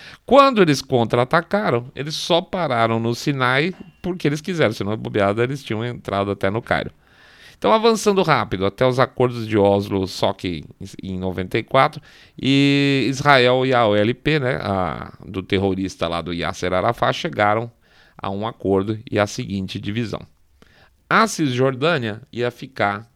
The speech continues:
com domínio administrativo e segurança por conta própria, tá? Ele seria a autoridade, a tal da autoridade palestina que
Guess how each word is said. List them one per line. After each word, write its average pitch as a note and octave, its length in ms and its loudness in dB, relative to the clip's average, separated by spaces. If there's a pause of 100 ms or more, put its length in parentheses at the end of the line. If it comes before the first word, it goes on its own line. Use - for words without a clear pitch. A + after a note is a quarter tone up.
(140)
com A2 200 -8
domínio A#2+ 440 -2
administrativo A#2 680 -6
e B2+ 40 -14
segurança G#2+ 500 -4
por - 100 -12
conta A#2+ 220 -2
própria, - 280 -4
tá? A2 140 2
Ele F#2 100 -2
seria F#2+ 440 0 (360)
a - 100 -8
autoridade, G2 760 2
a - 80 -2
tal F2+ 180 -2
da F#2 120 -4
autoridade F2+ 520 -2
palestina C3 600 0
que D#3 420 -6